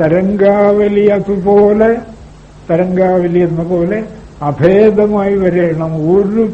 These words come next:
ഭേദവുമില്ല. അഭേദം കാണിക്കാൻ മാത്രമാണ് ഈ ദൃഷ്ടാന്തം. അല്ലാതെ യഥാർത്ഥത്തിൽ ഉണ്ടാവുക അല്ലെങ്കിൽ ഉണ്ടെന്ന് തോന്നുന്നതിന് ദൃഷ്ടാന്തം മരുഭൂമിയിലെ കാനൽ ജലം, വിവർത്തത്തിന്.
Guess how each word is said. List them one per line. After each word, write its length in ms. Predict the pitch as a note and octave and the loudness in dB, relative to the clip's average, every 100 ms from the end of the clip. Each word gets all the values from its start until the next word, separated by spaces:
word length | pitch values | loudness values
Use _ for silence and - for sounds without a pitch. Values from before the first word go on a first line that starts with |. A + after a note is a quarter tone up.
| - | -2
ഭേദവുമില്ല. 880 | G3+ A3 G3 G#3+ E3+ D3+ D3+ D3+ B2 - - - - - - - - - - - | 0 0 0 -2 -4 -6 -8 -10 -12 -20 -20 -20 -20 -20 -20 -20 -20 -20 -20 -6
അഭേദം 880 | D#3 D#3+ F#3 G3 G#3+ G#3 G#3 G#3 G3+ | -4 0 2 4 4 4 2 0 0
കാണിക്കാൻ 680 | F#3 G3+ G3+ G3 G#3 F#3+ F#3+ | 0 0 -2 -2 -2 -2 -2
മാത്രമാണ് 720 | G3 G3 - G3+ F#3 G#3 A3 | -2 -2 -2 -2 -2 -2 -2
ഈ 100 | F3 | -2
ദൃഷ്ടാന്തം. 600 | F#3+ A#2+ - C#3+ C#3 C#3+ E3 - - - | -2 -6 -8 -6 -6 -8 -10 -16 -20 -8
അല്ലാതെ 460 | D#3+ D#3+ E3 E3+ F3+ | -4 0 0 2 0
യഥാർത്ഥത്തിൽ 920 | - F3 G#3+ G#3+ G#3+ A3 A3 A3 G3 B2+ - - - - | 0 0 0 0 -2 -4 -2 -2 -4 -8 -16 -20 -20 -8
ഉണ്ടാവുക 1120 | E3 F3+ G3 F#3+ G3+ G#3 G#3 G#3 F#3+ G#3+ A#3 - - - - - - - | -4 -2 2 4 4 4 4 2 2 0 0 -4 -14 -20 -20 -20 -20 -8
അല്ലെങ്കിൽ 340 | F3+ F#3+ G3 F#3+ | -4 -2 0 0
ഉണ്ടെന്ന് 420 | F#3+ G3+ G3 G3+ G3 | 0 0 0 -2 2
തോന്നുന്നതിന് 920 | F#3+ G#3 G#3 G#3 G#3+ G#3 G3 G3 F3 | 2 2 0 0 0 0 0 -2 -4
ദൃഷ്ടാന്തം 680 | D#3+ - F#3 F#3+ F#3+ G3+ A#3 - - - - | -4 -4 -4 -2 -4 -4 -8 -14 -20 -18 -6
മരുഭൂമിയിലെ 800 | D#3+ F3+ C3 F#3+ F#3+ F#3 F3 E3+ E3+ | -2 -2 0 -2 0 -2 -2 -2 -4
കാനൽ 360 | E3+ E3+ E3+ D3+ | -4 -2 -4 -6
ജലം, 260 | C3 E3+ E3+ D3+ | -6 -6 -6 -4
വിവർത്തത്തിന്. 800 | D#3+ F3+ E3+ - F#3 - C3 | -2 0 -2 -2 -4 -4 -10